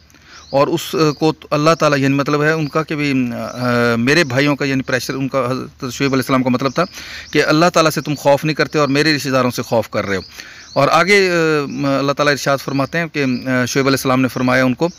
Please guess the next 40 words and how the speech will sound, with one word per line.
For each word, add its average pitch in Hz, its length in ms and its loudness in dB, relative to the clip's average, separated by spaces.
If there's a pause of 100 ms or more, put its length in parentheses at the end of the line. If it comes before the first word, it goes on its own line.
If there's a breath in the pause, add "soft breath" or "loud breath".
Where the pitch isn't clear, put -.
(440 loud breath)
कि 139 140 2
"और 135 280 4 (560)
उसको 160 300 -2
तुमने 143 380 0
पीठ - 420 -6
पीछे 135 280 0
डा-, 113 300 2
पीठ 156 200 0
पी-, 123 500 2
पीठ 156 240 0 (420)
पीछे 156 240 0
डाल 110 200 2
रखा 101 260 -4
है। 120 100 2 (360 loud breath)
मेरा 170 180 4
परवरदिगार 156 520 2
तुम्हारे 143 320 -2
सब 151 260 -2
अमाल 131 300 4
पर 131 180 -2
अहाता 120 420 -2
किए 135 260 -4
हुए 143 240 2
है 143 140 2 (400 loud breath)
और 135 160 4
बरदरान 131 560 2 (120)
मिल्लत, 139 380 0 (320 loud breath)
तुम 165 100 0
अपनी 156 220 0
जगह 151 240 2
काम 160 280 2
किए 165 220 -2
जाओ, 156 220 2
मैं 135 220 0
अपनी 131 240 0
जगह 123 220 0
काम 113 260 0
किए 113 240 -2
जाता 101 260 -2
हूँ। 98 140 -6